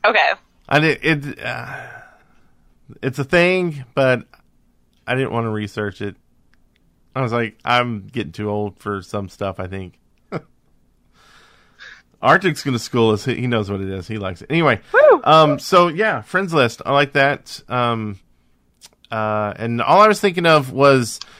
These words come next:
Speaker 2: uh, like, during Intel Ops, th-, they had some, uh, dead drops. Now, I thought it might be cool to have, like, some sort of dead drops in the game. Um,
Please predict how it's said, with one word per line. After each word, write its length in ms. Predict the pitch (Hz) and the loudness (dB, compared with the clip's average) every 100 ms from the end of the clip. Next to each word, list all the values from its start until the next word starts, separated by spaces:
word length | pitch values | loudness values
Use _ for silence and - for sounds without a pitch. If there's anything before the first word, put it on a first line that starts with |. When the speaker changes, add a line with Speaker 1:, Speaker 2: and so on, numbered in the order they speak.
| - _ _ - | -20 _ _ 0
Speaker 2:
uh, 160 | 123 | 2
like, 200 | 123 139 | 4 2
during 200 | 127 160 | 4 2
Intel 480 | - 175 170 180 165 | 2 -4 2 2 4
Ops, 640 | 139 143 143 - - - - - | 4 4 4 -2 -10 -10 -12 -18
th-, 120 | - - | -20 -12
they 200 | 127 127 | -8 -2
had 260 | 131 123 | -2 -4
some, 440 | - 123 113 110 - | -6 -6 -6 -8 -10
uh, 160 | 107 104 | -8 -8
dead 280 | 98 143 143 | -2 -2 2
drops. 520 | 123 113 110 - - _ _ _ _ _ - | 4 4 2 -14 -20 _ _ _ _ _ -4
Now, 120 | 131 | -2
I 40 | 139 | 2
thought 220 | 180 202 | 4 4
it 80 | 196 | 4
might 180 | 180 | 2
be 100 | 165 | 2
cool 220 | 151 160 143 | -2 -2 0
to 100 | 139 | 0
have, 200 | 147 135 | 0 2
like, 240 | 135 117 | 0 0
some 200 | - 131 | -8 -8
sort 180 | 123 120 | -4 -6
of 140 | 104 | -4
dead 180 | 117 117 | -4 -2
drops 540 | 113 110 - - - _ _ | 0 0 -2 -18 -20 _ _
in 140 | 120 117 | -10 -8
the 80 | 104 | -6
game. 680 | 110 120 113 107 101 101 _ _ _ _ _ _ - | -4 -4 -4 -4 -6 -10 _ _ _ _ _ _ -6
Um, 520 | 110 104 98 92 90 | -2 -2 -4 -8 -14